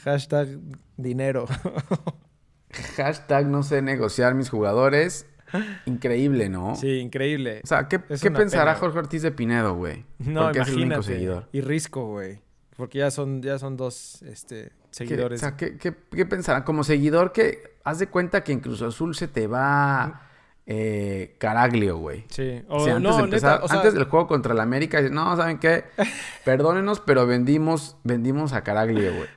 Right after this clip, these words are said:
Speaker 1: Güey,
Speaker 2: Pero ahí
Speaker 1: imagínate.
Speaker 2: tenemos, pero vamos a meter a Cauterucho ahí para que les den los goles".
Speaker 1: Imagínate en Champions League, eh, Barcelona
Speaker 2: <laughs>
Speaker 1: pasó a, a semifinales y, pero ¿saben qué? Es que tuvimos que vender a Messi a,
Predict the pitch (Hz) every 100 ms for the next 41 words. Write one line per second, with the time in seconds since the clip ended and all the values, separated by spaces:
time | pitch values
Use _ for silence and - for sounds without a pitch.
0 | - 160 180 170 135 160 151 139 139 185
1 | 160 156 156 - - 147 143 160 180 135
2 | 113 143 143 117 101 101 110 - 107 95
3 | 92 - 101 - - 87 - 104 104 104
4 | 107 104 92 87 - - 156 156 165 208
5 | 240 226 165 151 185 185 202 165 151 165
6 | 220 - _ _ _ _ _ - 143 143
7 | 143 139 139 135 151 143 143 - 156 165
8 | 196 214 226 453 - - _ _ - 151
9 | 143 180 190 190 190 180 170 160 151 151
10 | 147 151 170 190 214 233 - _ _ _
11 | _ _ _ - 214 240 262 196 180 175
12 | 170 156 - 185 190 185 185 - 170 170
13 | 180 - 175 165 165 160 156 160 147 156
14 | 143 123 117